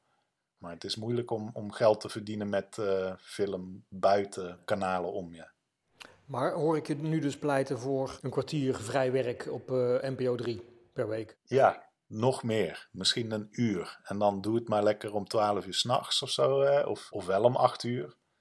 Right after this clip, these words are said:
Speaker 1: Er zijn zo tendensen waarbij ook bijvoorbeeld omroepen misschien iets te veel weer in hun eigen verhaal, in de identiteit van de omroep, en dat dan daar wordt naar gekeken.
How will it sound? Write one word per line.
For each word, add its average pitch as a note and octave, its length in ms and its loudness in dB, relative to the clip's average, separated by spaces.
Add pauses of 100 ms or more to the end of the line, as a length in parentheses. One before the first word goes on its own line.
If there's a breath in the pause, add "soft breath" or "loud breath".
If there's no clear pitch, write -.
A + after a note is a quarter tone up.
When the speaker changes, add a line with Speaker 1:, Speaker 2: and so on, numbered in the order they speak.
(120)
Speaker 1:
Er A2+ 120 -4
zijn B2 400 4
zo C3 300 2 (380)
tendensen B2+ 600 8
waarbij A#2+ 360 8
ook A#2+ 180 2
bijvoorbeeld A#2+ 360 0
omroepen A#2+ 680 0
misschien B2 400 -2
iets - 180 2
te A2 100 -2
veel A#2+ 340 2
weer A#2+ 180 0
in A#2+ 180 0
hun A#2 200 -2
eigen A#2 400 2
verhaal, A#2+ 440 2
in A#2+ 140 0
de A#2+ 100 -2
identiteit B2+ 800 4
van A#2 140 -2
de A2 60 0
omroep, D#3+ 560 -2
en C3 120 -2
dat B2 220 0
dan A#2 280 -6
daar A#2+ 320 -2
wordt C3 180 -2
naar B2+ 180 -6
gekeken. B2+ 720 -4